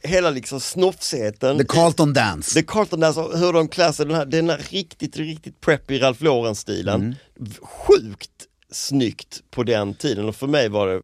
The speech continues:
Speaker 1: väldigt mycket stilinfluenser där på
Speaker 2: Jag,
Speaker 1: något
Speaker 2: jag
Speaker 1: sätt.
Speaker 2: köper ditt, så här, det här är väldigt kul. Det här, nu är det bara väldigt privat här.
Speaker 1: Ja.
Speaker 2: Det här är, för ditt argument är helt korrekt. Och jag håller med dig.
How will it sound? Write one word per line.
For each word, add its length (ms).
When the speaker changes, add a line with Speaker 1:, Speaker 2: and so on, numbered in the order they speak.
Speaker 1:
väldigt 220
mycket 360
stilinfluenser 880
där 100
på 60
Speaker 2:
Jag, 60
Speaker 1:
något 80
Speaker 2:
jag 140
Speaker 1:
sätt. 60
Speaker 2:
köper 320
ditt, 340
så 80
här, 280
det 80
här 160
är 60
väldigt 300
kul. 160
Det 80
här, 100
nu 260
är 40
det 60
bara 160
väldigt 220
privat 380
här. 140
Speaker 1:
Ja. 260
Speaker 2:
Det 100
här 100
är, 80
för 100
ditt 100
argument 360
är 40
helt 180
korrekt. 380
Och 80
jag 60
håller 220
med 300
dig. 260